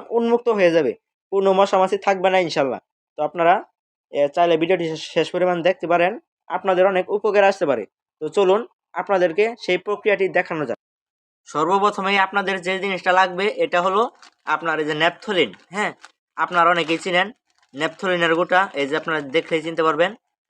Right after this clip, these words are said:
এই ন্যাপথলিন আপনারা কি করবেন, এই ন্যাপথলিন আপনার গুঁড়া করলে গুঁড়াও করতে পারেন, এমনি দিলেও এমনিও দিতে পারেন, কোনো সমস্যা নাই। আপনারা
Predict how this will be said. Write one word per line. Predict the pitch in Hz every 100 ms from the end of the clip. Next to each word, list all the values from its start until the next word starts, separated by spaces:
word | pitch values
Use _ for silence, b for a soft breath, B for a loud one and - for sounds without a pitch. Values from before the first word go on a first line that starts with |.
| _
এই | 139
ন্যাপথলিন | 156 160 - 185 180
আপনারা | 180 185 196
কি | 185
করবেন, | 165 131 110 - - _ - -
এই | 165
ন্যাপথলিন | 175 180 214 196 196
আপনার | 196 190 190
গুঁড়া | 147 196
করলে | 208 208 185
গুঁড়াও | 165 202 175
করতে | 180 185
পারেন, | 202 254 339 _ _
এমনি | 196 208 185
দিলেও | 196 233 -
এমনিও | 214 196 175
দিতে | 185
পারেন, | 185 147 131
কোনো | 156 156
সমস্যা | 165 175 151
নাই। | 107 - - _ _
আপনারা | - 190 185